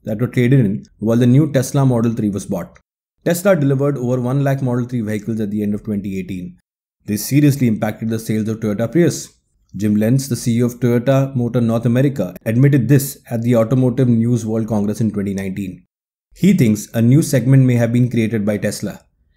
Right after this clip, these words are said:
He was also not surprised that the impact was more on the sales of Prius than the sales of Lexus,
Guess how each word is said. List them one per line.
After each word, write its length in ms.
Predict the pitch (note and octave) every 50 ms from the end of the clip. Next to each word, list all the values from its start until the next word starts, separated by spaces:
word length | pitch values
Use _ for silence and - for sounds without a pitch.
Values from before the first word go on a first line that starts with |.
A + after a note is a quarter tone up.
| _ _ _ -
He 140 | C#3+ D#3
was 160 | E3 F3+ D#3+ D#3
also 240 | D#3 E3+ F3 G#3
not 160 | F#3 F3 F3 F3
surprised 500 | - F3+ - - A#2+ A#2 A2 A#2 A#2+ -
that 100 | A#2+ A#2
the 100 | B2 A#2+
impact 380 | A#2+ A#2+ A#2+ - C3+ C3 C3+
was 160 | C#3+ C3 A2+
more 240 | A#2 A2+ A#2 C#3 C#3+
on 80 | C#3 C#3
the 60 | C#3
sales 260 | C#3 - B2+ A#2+ A#2+ C3
of 140 | B2 B2+
Prius 420 | - C#3 C3+ B2 G#2+ G2 - - - - - -
than 120 | A#2 A2+
the 80 | A#2+ A#2+
sales 280 | - C3 B2 A2+ A#2+
of 80 | A#2+ G#2
Lexus, 480 | G#2+ B2 D3+ - - B2 G#2 G#2 -